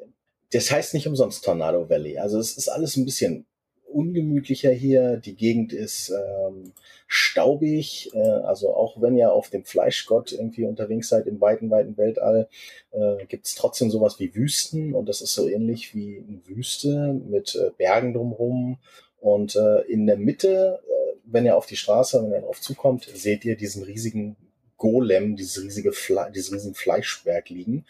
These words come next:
mit, äh, Neonzeichen dran und, äh, großes, großes und lautes, ähm,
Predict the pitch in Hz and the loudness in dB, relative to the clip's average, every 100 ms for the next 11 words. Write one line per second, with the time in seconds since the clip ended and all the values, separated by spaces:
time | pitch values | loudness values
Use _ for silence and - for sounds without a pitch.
0 | - - - - 117 120 98 98 135 185 | -20 -20 -14 0 0 2 2 2 4 6
1 | 175 165 - 160 143 135 120 113 123 123 | 6 4 2 2 2 0 2 2 2 0
2 | - 104 101 - 104 92 - _ - 123 | -4 -4 -4 -2 0 0 0 _ 0 2
3 | 143 - 127 117 - - 104 110 - 107 | 2 2 0 0 -4 -6 -4 -2 -2 -2
4 | 104 - - - 92 85 82 85 131 147 | -2 -6 -8 -12 -14 -6 0 2 2 2
5 | 127 117 104 - - - - _ _ _ | 2 2 0 -6 -8 -12 -20 _ _ _
6 | _ - 98 95 95 90 | _ -6 -6 -6 -12 -16